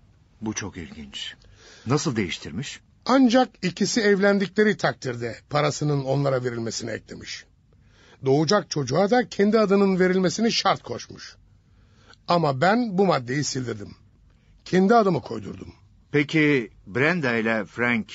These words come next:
Speaker 1: bu evlenme işine ne diyorlar?
Speaker 2: <laughs> Ne diyecekler? Birbirleriyle evlenmeyi isteyecek kadar iyi anlaşıyorlar.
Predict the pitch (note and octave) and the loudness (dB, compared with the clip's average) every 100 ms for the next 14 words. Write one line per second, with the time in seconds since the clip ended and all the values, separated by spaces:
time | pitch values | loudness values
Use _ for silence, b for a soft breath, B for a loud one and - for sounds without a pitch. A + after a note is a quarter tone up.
0 | - - A#2+ - A2 A2+ A2+ C#3 A2 - | -14 -6 -6 -2 0 0 -2 -4 -6 -4
1 | C3 C3+ F2 D#2+ C2+ C2+ B2 - - B | -4 -4 -6 -10 -14 -12 -10 -10 -12 B
2 | B B - D#3+ G3+ G#3 G3+ D#3 B2 G#2+ | B B -2 2 4 4 2 -2 -8 -8
3 | - B B B B B B - G#3+ E3+ | -16 B B B B B B 2 2 4
4 | E3+ E3 E3+ D#3+ D3+ C#3+ D3 C#3+ D3 C#3+ | 2 2 2 4 2 2 2 2 0 -2
5 | - D3+ D3 E3 - C3 F3 F#3+ F#3+ F#3+ | -4 -2 0 -2 -2 -2 2 2 4 2
6 | D3+ A#2+ G#2 - - | 0 -2 -10 -10 -18